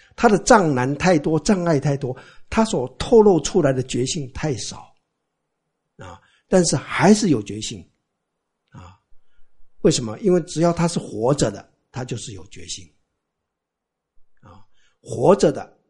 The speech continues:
能造业的，就是有觉性。不管他造的业是善业、恶业，都是有决心才能造业。那如果讲的更用世间法来讲，就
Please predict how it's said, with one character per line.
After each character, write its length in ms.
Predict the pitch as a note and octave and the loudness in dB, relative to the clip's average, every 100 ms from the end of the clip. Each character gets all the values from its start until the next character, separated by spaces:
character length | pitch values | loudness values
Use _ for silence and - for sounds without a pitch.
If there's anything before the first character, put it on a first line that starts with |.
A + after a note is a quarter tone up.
| _ _ | _ _
能 280 | - A#2 D3+ | -10 -4 0
造 280 | B3+ F#3+ C#3+ | 2 2 4
业 240 | D#3+ C#3 | 4 4
的， 240 | F#2 F#2 _ _ _ _ _ | 2 -12 _ _ _ _ _
就 160 | - A#2 | -6 -6
是 140 | - | -6
有 120 | A2 E2 | -16 -18
觉 200 | E2 E2 | -20 -18
性。 180 | - - _ _ _ _ _ _ _ _ - | -18 -20 _ _ _ _ _ _ _ _ -12
不 120 | - A3+ | -4 0
管 200 | D3 B2+ | 0 2
他 140 | D#3 | 0
造 240 | F3 G#3 | 4 4
的 100 | D3 | 4
业 240 | C3+ E3 B2+ | 2 2 0
是 180 | - C3+ | -2 -6
善 320 | - D3 B2+ | 0 0 0
业、 120 | B2 A#2 | -4 -6
恶 160 | D#3+ A#2 | -6 -8
业， 320 | G#2+ G#2 G2 _ _ _ _ _ | -8 -18 -20 _ _ _ _ _
都 220 | - F3 F3+ | -2 0 0
是 180 | - | -4
有 160 | D3+ F#2 | -6 -8
决 220 | G2 F#2 | -14 -14
心 260 | G#2 - F#2+ _ _ | -12 -12 -14 _ _
才 180 | - A2 | -10 -8
能 200 | A2+ A2+ | -6 -6
造 240 | G#2+ G2 F#2+ | -2 -4 -4
业。 260 | F#2+ - - - - - - _ _ _ _ _ _ - | -14 -20 -20 -20 -20 -20 -20 _ _ _ _ _ _ -4
那 140 | E3 | 0
如 200 | D#3+ F#3+ | 4 6
果 100 | F3+ | 6
讲 340 | - C3 F#2+ G2 | 4 -4 -6 -8
的 300 | A#2 - - - _ _ _ _ _ _ _ _ | -10 -10 -20 -20 _ _ _ _ _ _ _ _
更 320 | - G3 F3 - _ - | 4 4 4 -2 _ -2
用 180 | F#3 | -2
世 220 | D#3 - F#3+ | 0 -4 0
间 180 | E3 | 0
法 160 | D#3 G#2+ | 0 -4
来 120 | G#2 | -8
讲， 180 | A2+ G2+ | -12 -12
就 180 | A2 | -10